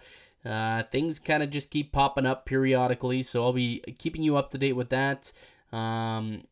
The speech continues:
and I'm also thinking about doing some other things. I'm not just gonna sit here and talk about covid nineteen for the next, you know, two months <laughs> with you guys. Uh, you don't want that. I don't want that.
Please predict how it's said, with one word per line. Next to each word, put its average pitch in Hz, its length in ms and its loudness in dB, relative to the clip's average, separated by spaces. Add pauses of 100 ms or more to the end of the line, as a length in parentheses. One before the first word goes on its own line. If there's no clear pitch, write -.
and 147 80 -2
I'm 165 80 0
also 208 300 6
thinking 190 260 0
about 165 220 4
doing 156 240 4
some 147 180 0
other 139 160 0
things. 131 340 -2
I'm 127 60 -2
not 131 160 2
just 131 160 -6
gonna 135 160 -2
sit 123 240 -2
here 123 160 0
and 120 80 -4
talk 120 240 0
about 117 220 -4
covid 120 260 0
nineteen 113 640 -4 (340)
for - 180 -6
the 113 120 0
next, - 520 -2 (140)
you 120 80 -4
know, 104 220 -4 (240)
two 143 240 8
months 127 500 0 (220)
<laughs> - 200 -18
with - 300 -4
you 147 100 6 (160)
guys. 131 440 -4 (400)
Uh, 107 280 2
you 127 160 8
don't 160 160 10
want 131 260 6
that. 117 420 2
I 131 160 6
don't 127 160 2
want 117 260 -2
that. 110 300 -2